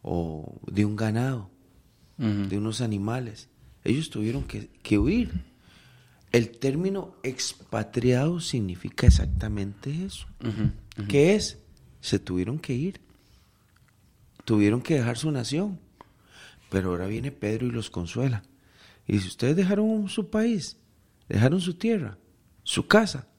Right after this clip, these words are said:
Speaker 1: sus parientes,
Speaker 2: Ujú.
Speaker 1: tranquilos. Dios les está preparando
Speaker 2: Algo mejor.
Speaker 1: una mejor herencia.
Speaker 2: Ujú.
Speaker 1: Una salvación que está ahí al final.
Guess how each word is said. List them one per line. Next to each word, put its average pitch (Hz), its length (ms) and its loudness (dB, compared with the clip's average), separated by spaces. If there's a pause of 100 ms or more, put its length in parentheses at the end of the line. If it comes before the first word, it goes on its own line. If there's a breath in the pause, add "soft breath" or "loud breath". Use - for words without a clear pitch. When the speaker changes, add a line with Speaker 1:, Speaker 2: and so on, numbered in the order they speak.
(340)
Speaker 1:
sus - 240 -8
parientes, 123 580 2
Speaker 2:
Ujú. 117 80 -4
Speaker 1:
tranquilos. 101 680 -6 (840)
Dios 160 500 6 (580)
les 113 200 -4
está 107 240 -4
preparando 113 640 -2 (960)
Speaker 2:
Algo 110 240 8
mejor. 101 320 8 (320)
Speaker 1:
una 117 200 8
mejor 101 320 0
herencia. 101 520 6
Speaker 2:
Ujú. 123 80 0 (960 soft breath)
Speaker 1:
Una 98 200 2
salvación 123 540 2
que 113 100 -8
está 98 180 -8
ahí 101 100 -6
al 101 100 -8
final. 85 380 -2